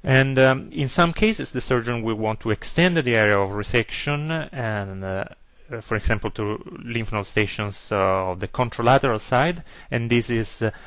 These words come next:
defined as, uh, extended neck dissection. And, uh,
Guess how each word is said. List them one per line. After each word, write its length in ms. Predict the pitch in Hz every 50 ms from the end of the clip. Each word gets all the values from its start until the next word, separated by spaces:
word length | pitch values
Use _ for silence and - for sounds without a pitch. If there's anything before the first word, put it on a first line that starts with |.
| - - -
defined 760 | 113 113 107 - - 110 104 98 95 92 92 95 92 92 98
as, 520 | 98 101 101 95 92 90 87 87 - -
uh, 120 | 104 92 90 - - - - -
extended 800 | - 104 - - - - - 123 113 107 107 95 95 90 - 98
neck 520 | 92 92 92 92 87 - - - - - - -
dissection. 640 | 104 - - - 107 - - - - - - 160 185 185 - - - - - - - - - - - - _ _ - -
And, 260 | 160 156 160 156 156
uh, 60 | 160